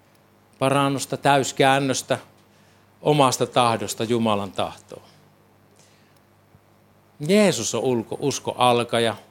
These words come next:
ja täyttäjä. Jeesus on elämässä voima. Elää lähellä Jeesusta. Jeesus on Jumala, Jeesus on persoona.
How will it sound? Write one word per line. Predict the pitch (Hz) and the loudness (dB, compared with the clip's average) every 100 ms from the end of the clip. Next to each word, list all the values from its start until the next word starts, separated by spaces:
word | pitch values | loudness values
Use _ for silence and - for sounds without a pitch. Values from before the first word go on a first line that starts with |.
| _ | _
ja | 104 | -10
täyttäjä. | 104 98 90 - - 78 - _ _ _ _ _ _ _ _ - - _ _ _ _ _ _ _ _ | -4 -4 -4 -10 -18 -18 -20 _ _ _ _ _ _ _ _ -14 -14 _ _ _ _ _ _ _ _
Jeesus | 135 180 208 147 135 123 | 2 4 6 4 0 -4
on | 110 117 | -4 -2
elämässä | 110 101 92 - | -2 -2 -8 -12
voima. | 92 82 85 - _ _ _ _ _ _ _ _ _ _ _ _ _ _ - _ _ - | -12 -12 -16 -20 _ _ _ _ _ _ _ _ _ _ _ _ _ _ -20 _ _ -6
Elää | 151 139 120 | -2 0 2
lähellä | 110 107 98 95 | 0 -2 -6 -6
Jeesusta. | 90 85 - - - - _ _ _ _ _ _ _ _ _ _ _ 185 | -10 -12 -14 -16 -18 -20 _ _ _ _ _ _ _ _ _ _ _ -2
Jeesus | 185 143 156 | 0 0 -2
on | 143 | 0
Jumala, | 175 160 139 123 135 | 0 0 0 0 -2
Jeesus | 151 123 - | -2 -4 -6
on | 131 | -2
persoona. | 151 135 101 95 87 78 | 0 0 0 -6 -10 -14